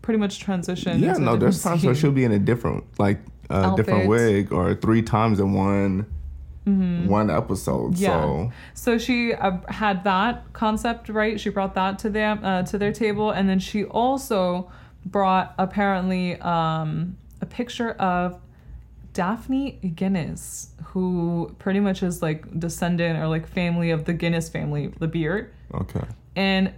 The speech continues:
Speaker 1: apparently she's, like, a fashionista, designer, and, like, she just has that same exact energy.
Speaker 2: Oh, yes.
Speaker 1: And I'm like, "Damn, this is a real person."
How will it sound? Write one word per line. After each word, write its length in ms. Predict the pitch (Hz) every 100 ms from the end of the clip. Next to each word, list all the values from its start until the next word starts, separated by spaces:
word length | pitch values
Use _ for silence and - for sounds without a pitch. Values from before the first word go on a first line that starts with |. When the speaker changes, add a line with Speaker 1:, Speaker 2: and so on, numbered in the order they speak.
| -
Speaker 1:
apparently 680 | 196 208 208 214 214 208 208
she's, 480 | - 220 208 202 190
like, 140 | 185
a 40 | 190
fashionista, 1000 | 170 165 - 175 175 170 180 165 165
designer, 540 | 165 185 165 151 160 180
and, 240 | 180 185
like, 140 | 190 196
she 240 | - 226
just 200 | 262 269
has 200 | 285 277
that 260 | 269 226 233
same 280 | - 196 196
exact 500 | 196 190 165 185 - - - - - - - - - -
energy. 360 | 185 175 165 160
Speaker 2:
Oh, 200 | 110 104
yes. 680 | 90 82 95 80 50 - -
Speaker 1:
And 80 | 226
I'm 80 | 240
like, 200 | 269 202
"Damn, 300 | 240 220 202
this 100 | 233
is 40 |
a 80 | 285
real 260 | 202 202 185
person." 520 | 190 165 160 156